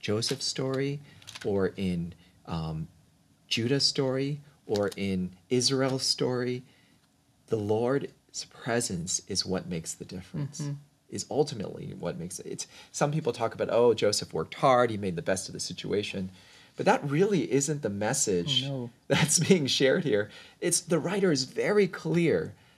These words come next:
Speaker 1: that the message is the Lord was with Joseph,
Speaker 2: Yeah.
Speaker 1: and so he prospered. And that's not to say that every time, if we just cling to God, we will prosper
Speaker 2: Mm-hmm.
Speaker 1: financially or prosper, you know, materially.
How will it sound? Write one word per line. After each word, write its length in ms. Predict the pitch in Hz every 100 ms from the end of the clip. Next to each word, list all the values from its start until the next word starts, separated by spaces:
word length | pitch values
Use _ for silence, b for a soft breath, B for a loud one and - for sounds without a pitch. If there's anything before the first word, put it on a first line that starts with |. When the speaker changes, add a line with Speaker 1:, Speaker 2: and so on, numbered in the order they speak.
| b
Speaker 1:
that 140 | 127
the 80 | 131
message 540 | 120 123 151 - 143 123
is 360 | 98 92 - - -
the 80 | 101
Lord 420 | 101 107 123 131
was 240 | 123 120
with 240 | - 92 95
Joseph, 460 | - - - 80
Speaker 2:
Yeah. 80 | 156
Speaker 1:
and 200 | 147 82
so 200 | - -
he 140 | - -
prospered. 720 | - - - - - - - b b b b b b - -
And 160 | 135 156
that's 180 | 185 190
not 160 | 180
to 60 | 147
say 240 | - 131
that 160 | 117 -
every 220 | 107 120
time, 380 | 113 113 104 98 -
if 180 | 113
we 100 | 127
just 200 | 120 120 -
cling 240 | 117 113
to 120 | 107
God, 300 | 92 92 92
we 160 | 101 104
will 160 | 95
prosper 640 | 85 - 80 - - 147 -
Speaker 2:
Mm-hmm. 120 | 180 233 -
Speaker 1:
financially 800 | 107 98 95 87 - 98 - -
or 160 | 110
prosper, 720 | 95 - 113 87 - - 87 87 B B B
you 100 | 104
know, 80 | 95
materially. 880 | 98 - 123 107 92 90 80 80